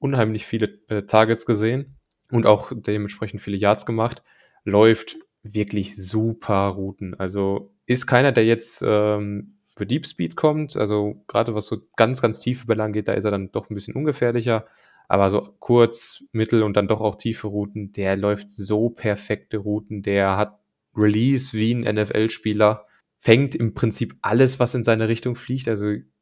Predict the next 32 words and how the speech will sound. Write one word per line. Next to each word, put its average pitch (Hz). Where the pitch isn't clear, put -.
das -
Einzige, 110
wo 110
er 104
ein -
bisschen 107
Probleme 104
hat, 101
ist, -
äh, 98
diese 101
ganz 101
tiefen 101
Bomben, 104
diese 98
fünfzig, 101
sechzig 98
Yards 98
Tiefbom-, 104
tiefen 104
Bomben. 101
Da 95
hat 101
er 101
so 98
ein 95
bisschen 101
Probleme, 101
den 95
Ball 98
zu 107
verfolgen. 104